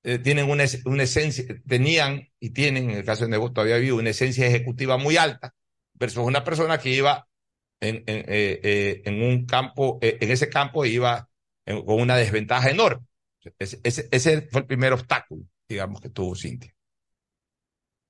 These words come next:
El segundo, encima, le pesaron muchas cosas que indiscutiblemente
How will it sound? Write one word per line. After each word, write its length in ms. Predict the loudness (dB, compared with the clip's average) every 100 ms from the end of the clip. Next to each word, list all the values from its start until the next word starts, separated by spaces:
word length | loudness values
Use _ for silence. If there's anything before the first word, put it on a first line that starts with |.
| _
El 120 | 0
segundo, 580 | 2 4 4 2 0 -4 _ _ _ _
encima, 640 | 2 2 4 2 2 0 -4 _
le 140 | -2 0
pesaron 540 | 0 2 0 0 -4
muchas 300 | -6 -6 -10
cosas 580 | -8 -8 -8 -12 -14 _ _ _ _ _ _ _ _ _
que 100 | 0
indiscutiblemente 1300 | 0 -2 -4 -2 0 2 2 0 0 0 -2 -10